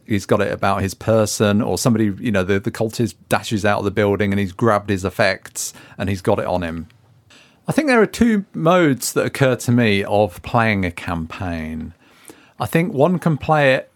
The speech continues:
in an episodic way. So each game session is an episode, like an episode of a T V show, like an episode of Supernatural or something. And each one has its own little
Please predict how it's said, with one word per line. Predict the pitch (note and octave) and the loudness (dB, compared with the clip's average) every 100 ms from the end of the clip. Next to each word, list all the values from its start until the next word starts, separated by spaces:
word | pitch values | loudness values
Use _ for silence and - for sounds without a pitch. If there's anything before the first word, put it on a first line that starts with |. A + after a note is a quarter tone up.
| - | -2
in | A#2+ | 2
an | A2+ - | 0 0
episodic | C#3+ - C3+ - E3 B2 - - | -2 0 -2 2 0 0 -4 -6
way. | F2+ E2+ F2+ A2 A#2+ _ _ _ _ _ _ _ | -4 -4 -4 -6 -6 _ _ _ _ _ _ _
So | - A#2 A2 | -2 2 2
each | D3+ D3 - - - _ | 2 0 -2 -10 -12 _
game | C#3+ C#3 B2+ | 2 4 2
session | - F#2+ - G2+ F#2+ G2 - | 2 -2 0 -4 -2 -4 -4
is | A#2+ G#2 G2 - | 0 2 0 -2
an | B2 | -4
episode, | C3 B2+ A#2+ - F#2+ F#2 | -2 -2 -2 0 0 2
like | C3 | 0
an | C3 | 2
episode | A#2+ - B2+ G#2+ | 0 2 0 2
of | G2+ | -2
a | |
T | - A#2+ G2+ | -2 -2 0
V | G2 F#2+ | 0 -2
show, | - E2+ | -2 0
like | F2+ G#2+ | 0 0
an | A#2+ | 0
episode | G2+ - G2+ F#2 | -2 0 0 0
of | F2+ | -4
Supernatural | - G2+ - F#2+ - - F#2 | -2 -2 -2 -4 -6 -10 -8
or | |
something. | D#2+ F#2+ D#2+ F#2 E2 - - G2 | -8 -8 -6 -8 -8 -16 -18 0
And | B2 | 0
each | F3 - | 2 2
one | D3+ C#3 | 2 4
has | A#2+ C3 | 2 0
its | - B2 | -2 0
own | C#3 C3 | 2 2
little | A#2+ B2+ A#2 | 0 -2 -2